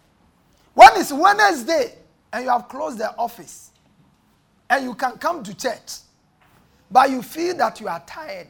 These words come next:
"Oh, I think I should be resting," you know. Do you feel glad about coming, or you feel something else? Now, let me show you. This is what the Bible says.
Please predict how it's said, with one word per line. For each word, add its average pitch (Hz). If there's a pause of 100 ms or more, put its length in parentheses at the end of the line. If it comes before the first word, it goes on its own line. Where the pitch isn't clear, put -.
"Oh, - (240)
I 202
think 226
I 165
should 147
be 147
resting," 139
you 147
know. 156 (1600)
Do 247
you 440
feel 370
glad 277
about 247
coming, 415 (500)
or 247
you 240
feel 277
something 185
else? - (600)
Now, 190
let 311
me -
show 180
you. 135 (1200)
This 226
is 165
what 196
the 175
Bible 160
says. -